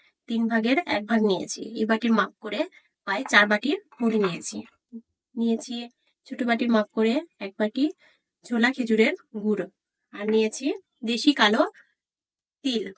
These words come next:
এই তিনটি উপকরণে আমি আপনাদের সামনে হাজির হয়েছি মুড়ির মোয়া রেসিপি নিয়ে। প্রথমে চুলাটি on করে একেবারে লো আঁচে রেখে আমি একটি কড়াই বসিয়ে দিয়েছি। তারপরে দিয়ে দিব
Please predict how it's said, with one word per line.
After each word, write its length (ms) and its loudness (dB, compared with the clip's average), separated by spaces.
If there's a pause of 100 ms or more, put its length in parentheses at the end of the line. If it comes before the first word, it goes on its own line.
(340)
এই 100 -4
তিনটি 280 0
উপকরণে 440 2
আমি 160 4
আপনাদের 340 0
সামনে 260 2
হাজির 280 4
হয়েছি 240 2 (160)
মুড়ির 300 4
মোয়া 220 4 (460)
রেসিপি 380 0 (440)
নিয়ে। 280 0
প্রথমে 360 -2
চুলাটি 320 -2 (100)
on 140 0
করে 260 -4 (560)
একেবারে 540 -2 (420)
লো 120 -10
আঁচে 300 -4
রেখে 300 -6 (120)
আমি 160 -2
একটি 260 -10 (640)
কড়াই 300 0
বসিয়ে 340 0
দিয়েছি। 340 -8 (640)
তারপরে 340 -2
দিয়ে 180 4
দিব 180 -2